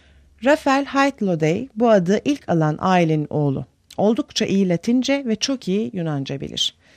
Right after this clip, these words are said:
Kendisi sadece felsefeye verdiği için Atina'nın dilini Roma'nın dilinden daha yararlı görmüş. Önemli konularda olsa olsa yalnız Seneca ya da Cicero'dan cümleler söyler. Memleketi Portekizmiş.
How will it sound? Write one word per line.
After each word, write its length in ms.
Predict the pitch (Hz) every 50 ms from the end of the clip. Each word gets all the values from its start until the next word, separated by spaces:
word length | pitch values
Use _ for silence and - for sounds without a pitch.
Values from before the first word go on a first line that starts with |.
| _ _ -
Kendisi 600 | - 240 233 226 220 233 226 - - 240 262 311 - _ _ _ _ _
sadece 680 | - - 294 294 311 294 220 202 180 - 202 226 269
felsefeye 640 | 277 - 240 220 208 202 - 202 - 175 160 151 151
verdiği 400 | 175 180 190 196 202 - 233 226
için 240 | 220 - - 277 -
Atina'nın 580 | - 214 - - 262 247 214 180 160 156 151 160
dilini 380 | 202 196 185 160 175 226 285 - _ _ _ _ _ -
Roma'nın 400 | 247 269 262 233 190 165 156 170
dilinden 480 | 214 233 208 185 185 190 233 247 233 208
daha 140 | 214 220
yararlı 380 | 208 175 147 147 135 135 131 135
görmüş. 540 | 139 71 - 53 - - - - - - - _ _ _ _ _ _ _ _ _ _
Önemli 380 | 214 214 240 262 277 294 330 370
konularda 600 | - 269 247 214 208 196 175 170 165 156 160 156
olsa 340 | - 202 226 226 - - 285
olsa 440 | 240 190 156 - - - 214 254 - _ _ _ _ _ -
yalnız 380 | 233 277 294 269 226 233 262
Seneca 600 | - - - 247 240 247 247 240 - - 165 175
ya 220 | 202 196 180 175 165
da 180 | 185 190 202 196
Cicero'dan 640 | - 220 - - 254 247 214 185 170 180 190 196 196
cümleler 380 | 180 170 175 165 160 160 156 151
söyler. 580 | - - 156 160 - 147 147 139 - - - _ _ _ _ _ _ -
Memleketi 560 | 220 220 220 208 202 196 175 160 - - 269
Portekizmiş. 840 | - 247 220 196 - 170 156 - 151 139 139 143 143 - - - -